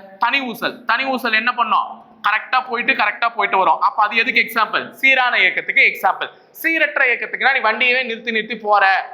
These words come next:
உக்காந்து ஒரு மாதிரி ஓட்டுறேன்னா அது சீரற்ற இயக்கம். ஓகேவா? அடுத்தது உசைன் போல்ட் என்பவர் நூறு மீட்டர் ஓட்ட பந்தயத்தை எவ்வளவு நேரத்தில் கடந்தார்? ஒரு உலக சாதனை படைச்சாரு, நூறு மீட்டர்.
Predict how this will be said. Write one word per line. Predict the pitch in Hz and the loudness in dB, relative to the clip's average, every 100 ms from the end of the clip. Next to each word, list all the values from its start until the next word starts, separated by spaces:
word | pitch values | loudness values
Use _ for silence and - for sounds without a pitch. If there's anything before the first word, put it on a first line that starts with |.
| - - 160 | -20 -10 -6
உக்காந்து | 170 226 214 180 | 0 0 0 0
ஒரு | 190 190 | 0 0
மாதிரி | 202 190 | 0 0
ஓட்டுறேன்னா | 180 160 180 233 | 0 0 0 -2
அது | - | -2
சீரற்ற | 208 185 - 175 | -2 -2 0 0
இயக்கம். | 147 - 143 - - 180 | 0 -4 -12 -14 -10 -6
ஓகேவா? | 208 220 160 - - _ - | 0 0 0 -8 -20 _ -2
அடுத்தது | 226 240 180 143 - - _ _ _ _ _ - _ 180 | -2 -4 -6 -8 -14 -20 _ _ _ _ _ -20 _ 0
உசைன் | 208 320 311 | 4 4 4
போல்ட் | 277 277 247 | 2 4 2
என்பவர் | 240 262 254 | 2 0 2
நூறு | 277 269 | 2 2
மீட்டர் | 262 247 233 | 2 2 0
ஓட்ட | 240 - | 0 0
பந்தயத்தை | 214 214 233 240 | 2 2 2 2
எவ்வளவு | 226 233 226 | 2 0 2
நேரத்தில் | 208 208 208 | 0 0 -2
கடந்தார்? | 196 190 233 240 | -4 0 -2 -2
ஒரு | 202 | 0
உலக | 214 214 208 | 0 0 0
சாதனை | 185 180 175 | 2 0 -2
படைச்சாரு, | 170 - 185 196 | -2 0 0 -2
நூறு | 190 180 170 | -4 0 0
மீட்டர். | 165 151 | 2 -2